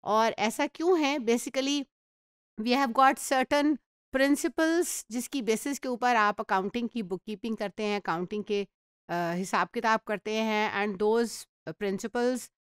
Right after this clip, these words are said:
are known as the generally accepted accounting principles, जिसको हम एब्रिविएट करते हैं as जीएएपी।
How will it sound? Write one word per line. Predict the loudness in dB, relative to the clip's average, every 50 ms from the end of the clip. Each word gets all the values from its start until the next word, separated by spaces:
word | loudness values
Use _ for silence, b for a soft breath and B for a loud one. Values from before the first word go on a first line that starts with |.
| _ -2 0
are | 2 2
known | 2 2 2 2 2
as | 4 2 2 2 0
the | 0 -2 0 0
generally | 0 0 0 0 0 0 0 0 0 -2 -2 -4 -6 -8 -10
accepted | -10 -8 -6 -6 -8 -6 _ -4 -4 -4 -4 -4
accounting | -4 -2 0 0 0 0 -2 -4 -6 -6
principles, | -4 -4 -4 -6 -4 -6 -8 -6 -4 -2 -2
जिसको | -2 -4 -6 -8 -6 -4 -2 -2
हम | 0 0 0 -2
एब्रिविएट | -2 -2 -2 -2 -2 0 0 0 -2 -2
करते | -4 -8 -8 -6 -6 -4
हैं | -4 -2 -2 -2 -2 -2 -2
as | -2
जीएएपी। | -2 -4 -4 -2 0 0 0 0 0 -2 -4 -4 -6 -6 -8 -8 -8